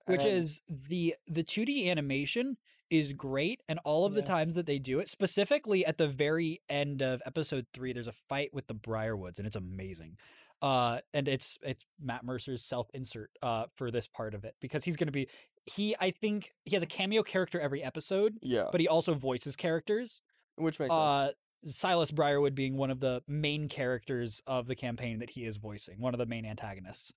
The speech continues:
Speaker 2: Yeah.
Speaker 1: Um, but so the character is introduced, and they have an awesome fight scene at the end of episode three. It's very well done. The problem is that the first two episodes are based around dragon. Um, and the,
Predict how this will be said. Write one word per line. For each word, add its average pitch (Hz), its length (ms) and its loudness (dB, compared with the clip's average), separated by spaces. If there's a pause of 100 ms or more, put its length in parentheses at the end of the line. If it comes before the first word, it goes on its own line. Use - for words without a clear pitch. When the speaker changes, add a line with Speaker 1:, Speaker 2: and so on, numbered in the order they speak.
(240)
Speaker 2:
Yeah. 156 220 4
Speaker 1:
Um, 151 260 2
but 151 160 0
so 170 100 4
the 143 60 0
character 147 260 0
is 135 60 -2
introduced, 143 600 -2
and 156 140 0
they 139 80 0
have 139 120 2
an - 160 -8
awesome 185 300 0
fight 147 200 0
scene 143 120 -2
at 135 60 -4
the 131 60 -4
end 123 80 -2
of 117 60 -6
episode 107 320 -10
three. 180 340 2 (200)
It's 120 120 -6
very 180 320 4
well 151 160 4
done. 127 280 0 (280)
The 131 80 -8
problem 127 240 -4
is 113 60 -2
that 120 80 -8
the - 100 -18
first 233 240 0
two 135 100 2
episodes 123 420 -4
are 131 60 -6
based 110 240 -10
around 113 160 -8
dragon. 156 480 -2 (340)
Um, 127 380 2 (100)
and 127 100 -4
the, 123 100 -4